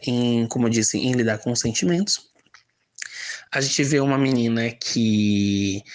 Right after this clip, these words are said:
ela vive naquele contexto heteronormativo, muitas expectativas, e eu espero ver mais dela aí pras próximas temporadas. Bom, eu acho que eu consegui falar sem muitos spoilers, sem praticamente spoiler nenhum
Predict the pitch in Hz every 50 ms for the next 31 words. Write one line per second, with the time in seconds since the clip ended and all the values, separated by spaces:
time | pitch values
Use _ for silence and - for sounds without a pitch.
0 | - - - - - 117 117 117 113 127 131 139 131 117 - 127 113 - 127 117
1 | 110 - 117 - - 117 113 107 104 - 117 113 107 107 107 110 123 - - -
2 | 202 190 180 170 151 143 143 139 123 113 110 113 120 120 117 127 113 113 113 -
3 | - 135 - - - 110 - - - 214 196 190 180 160 147 156 151 139 139 135
4 | 131 131 131 - - - - - - - - - - - - 185 180 180 180 180
5 | 185 175 - - - 165 165 165 165 151 160 160 160 147 139 143 143 147 147 165
6 | - - 131 120 120 117 117 120 120 117 117 117 117 - - - - _ _ _
7 | _ _ _ - - - - 127 120 107 107 117 117 - - - - - - 123
8 | 120 - - 120 110 - 123 113 - - 117 104 - 110 - - - - - -
9 | - - - - - - - - - - - - - _ _ _ _ - - -
10 | - - 156 170 127 110 - 147 151 139 143 147 - - - 143 - - - -
11 | 156 127 131 - - - 143 139 131 127 127 131 131 131 - - - 135 127 123
12 | 123 123 120 120 120 120 120 120 - - - - 117 117 120 120 - - - 110
13 | 110 110 117 117 - - 135 123 - - - - 127 120 - - - 113 110 110
14 | 110 113 113 110 107 107 110